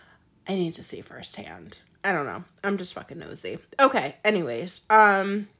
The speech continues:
next question. "Would you like a standard forty-five hundred dollars or a V P,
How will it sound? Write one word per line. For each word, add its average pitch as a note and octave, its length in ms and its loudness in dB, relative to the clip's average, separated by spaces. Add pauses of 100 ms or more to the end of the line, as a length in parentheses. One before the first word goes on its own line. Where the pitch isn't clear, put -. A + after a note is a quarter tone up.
(800)
next G#3+ 300 0
question. C#4+ 340 2
"Would B3+ 160 0
you C4 80 2
like A#3+ 180 4
a G#3 60 0
standard A#3+ 800 4
forty-five F3 460 2
hundred D#3+ 240 -6
dollars G2 500 -2 (340)
or A#3 160 10
a A3 80 10
V A3+ 240 0
P, A3 460 -4